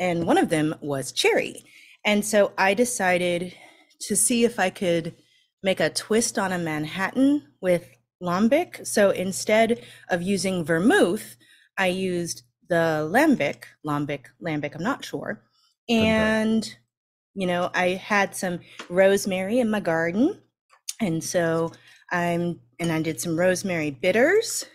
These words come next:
Speaker 1: And so I've got sort of this mystery drink. And then, of course, the fancy cherries, which I have de-refrigeratorized. And so it looks like this.
Speaker 2: Yes.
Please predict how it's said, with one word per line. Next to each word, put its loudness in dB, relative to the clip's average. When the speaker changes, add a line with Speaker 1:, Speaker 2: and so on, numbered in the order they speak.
Speaker 1:
And -6
so -2
I've -4
got -8
sort -8
of -8
this -12
mystery -10
drink. -10
And 0
then, 2
of -4
course, -4
the -12
fancy -4
cherries, -6
which -14
I -4
have -10
de-refrigeratorized. -8
And 0
so 0
it -4
looks -8
like -2
this. -10
Speaker 2:
Yes. -4